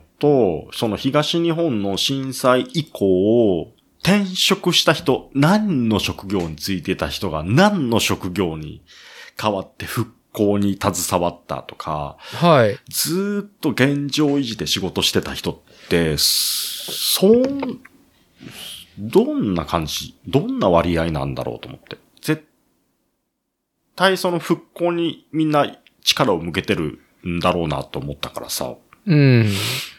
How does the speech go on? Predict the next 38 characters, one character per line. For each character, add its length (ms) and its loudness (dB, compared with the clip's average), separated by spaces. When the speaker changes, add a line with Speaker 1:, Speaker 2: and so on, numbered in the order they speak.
Speaker 1:
う 40 -14
ー 60 -8
ん。 720 -6
っ 40 -20
て 100 0
な 100 2
る 80 -2
と、 100 -8
と-、 380 -2
東 460 -2
日 120 -2
本 440 0
の 360 2
地 280 2
域 160 -8
性 220 4
よ 100 2
り 120 4
も、 360 -4
東 320 -2
海 280 2
エ 60 0
リ 160 0
ア 40 -4
の 80 -8
地 260 -4
域 120 -10
性 260 2
の 240 -2
人 180 -6
た 120 0
ち 140 -2
の 80 -4
方 360 -4
が、 500 0
あ 180 -4
の 100 -6
ー 520 -10